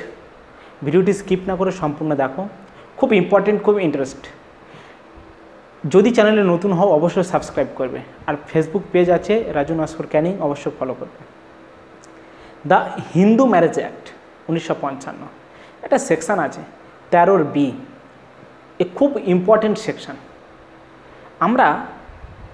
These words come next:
প্রায় শুনি ডিভোর্স।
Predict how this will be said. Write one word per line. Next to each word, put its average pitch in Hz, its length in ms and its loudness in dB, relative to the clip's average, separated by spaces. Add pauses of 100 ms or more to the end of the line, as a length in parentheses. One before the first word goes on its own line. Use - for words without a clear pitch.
(520)
প্রায় 226 220 6
শুনি 151 500 -2 (540)
ডিভোর্স। 143 520 -2